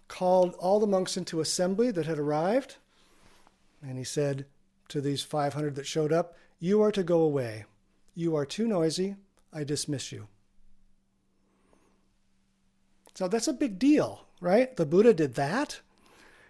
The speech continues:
'cause they all come for the rains retreat because walking across India in the monsoon season is a very difficult thing to do. So the Buddha, I imagine,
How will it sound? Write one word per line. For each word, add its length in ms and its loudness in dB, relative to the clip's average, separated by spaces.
'cause 180 0
they 140 8
all 260 4
come 440 0
for 140 -4
the 120 2
rains 380 2
retreat 440 -6
because 320 -4
walking 600 0
across 420 -2
India 380 2
in 140 -4
the 60 2
monsoon 580 0
season 360 -2
is 140 -2
a 60 -2
very 360 2
difficult 420 -4
thing 160 -6
to 80 -8
do. 280 -2
So 160 -8
the 120 -2
Buddha, 360 0
I 100 -2
imagine, 480 -2